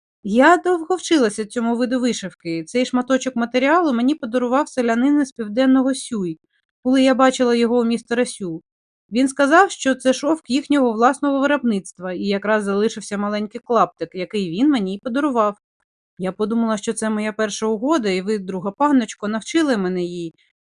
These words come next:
тож я вирішила використати його для вишивки ароматного мішечка. Вам подобається?" "Дуже гарно", відповіла Дзян Сюєнін, відчуваючи, як усередині розливається тепло, і ледве стримала сльози.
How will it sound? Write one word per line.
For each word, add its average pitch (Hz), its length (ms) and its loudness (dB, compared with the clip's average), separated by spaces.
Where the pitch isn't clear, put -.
тож 196 160 -4
я 202 140 -2
вирішила 240 480 0
використати 214 640 -2
його 185 280 -6
для 180 160 -6
вишивки 214 420 -6
ароматного 196 600 -4
мішечка. 196 600 -10
Вам 240 180 2
подобається?" 254 840 -2
"Дуже 190 440 -2
гарно", 175 460 -2
відповіла 175 500 -4
Дзян 170 240 -6
Сюєнін, 190 460 -4
відчуваючи, 196 680 -2
як 175 200 -6
усередині 185 560 -4
розливається 170 600 -4
тепло, 240 440 -2
і 220 40 2
ледве 185 340 -4
стримала 170 480 -6
сльози. 156 480 -10